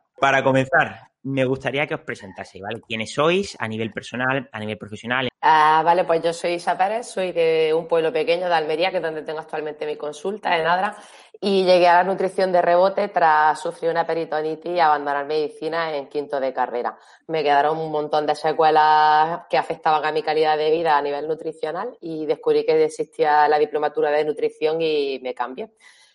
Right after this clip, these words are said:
Speaker 2: Y a partir de ahí, pues bueno, luego hablaremos un poco de cómo fueron <laughs> los inicios profesionales, ya os contaré un poco mi trayectoria. Y soy compañera en Crimen junto a Pablo Zumaquero de Experto en Nutrición,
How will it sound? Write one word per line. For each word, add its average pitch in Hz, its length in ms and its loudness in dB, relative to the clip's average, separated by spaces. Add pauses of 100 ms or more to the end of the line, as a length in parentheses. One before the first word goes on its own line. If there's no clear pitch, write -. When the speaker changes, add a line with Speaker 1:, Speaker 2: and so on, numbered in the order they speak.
Speaker 2:
Y 160 60 2
a 160 100 4
partir 151 380 2
de 156 100 4
ahí, 156 260 6
pues 160 180 2
bueno, 143 240 2
luego 139 180 2
hablaremos 147 420 2
un 139 120 -6
poco 156 200 -2
de 135 140 -2
cómo 147 180 -2
fueron 165 360 -2
<laughs> - 0 -
los 175 160 2
inicios 165 420 0
profesionales, 160 720 0
ya 151 100 0
os - 40 -10
contaré 131 400 -6
un 123 80 -12
poco - 260 -10
mi 123 140 -10
trayectoria. 127 680 -6 (560)
Y 170 140 0
soy 160 260 2
compañera 147 800 4 (320)
en 156 220 4
Crimen 156 340 0
junto 160 300 -4
a 147 40 0
Pablo 147 220 2
Zumaquero 147 540 -2
de 147 80 0
Experto 139 380 -6
en 135 80 -6
Nutrición, 123 500 -10